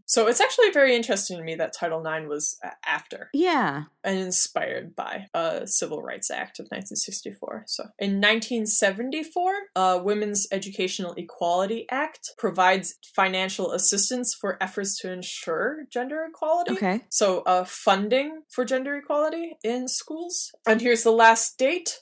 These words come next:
Speaker 1: Um, nineteen eighty, women become the majority of all college students at fifty-one percent.
Speaker 2: Okay.
Speaker 1: So I just wanted to talk about feminization. We've talked about this before, but something that I grapple with a lot is sort of the way that teaching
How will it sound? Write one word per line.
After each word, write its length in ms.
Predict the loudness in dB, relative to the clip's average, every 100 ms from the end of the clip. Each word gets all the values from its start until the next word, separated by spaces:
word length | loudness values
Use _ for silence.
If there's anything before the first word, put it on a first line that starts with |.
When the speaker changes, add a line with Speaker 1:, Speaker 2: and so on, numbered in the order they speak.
| 0
Speaker 1:
Um, 360 | 2 2 0
nineteen 540 | 2 2 2 -2 -4 -2
eighty, 500 | 0 0 0 0 -2 -6
women 360 | 6 6 6 0
become 280 | -4 -4 -4
the 100 | -4
majority 720 | -4 -6 -2 2 2 2 -2
of 140 | -4 -8
all 420 | 0 6 8 8 4
college 420 | 0 0 0 -2
students 500 | -6 -6 -6 -6 -4
at 180 | -4 -6
fifty-one 760 | -8 -10 -8 -8 -8 -6 -8 -8
percent. 420 | -8 -6 -2 0
Speaker 2:
Okay. 400 | 2 2 0 0 _ 0
Speaker 1:
So 160 | 4
I 100 | 6
just 180 | 4 4
wanted 320 | 4 6 4
to 80 | 4
talk 160 | 2 2
about 220 | 2 0
feminization. 1040 | 2 2 4 0 2 2 0 -2 -8 -12 -8
We've 220 | -2 0
talked 260 | 2 2 2
about 140 | -2
this 160 | -2 -4
before, 360 | -6 -2 0 0
but 120 | -2
something 320 | -4 -6 -6
that 200 | -6 -2
I 140 | -2
grapple 420 | -2 -4 -4 -6 -8
with 160 | -6
a 40 | -4
lot 300 | 0 0 0
is 120 | -2
sort 180 | -2 0
of 200 | -2 -2
the 100 | -6
way 400 | -6 -4 -2 -2 -2
that 280 | -2 -4 -8 -10
teaching 520 | -8 -6 -6 -6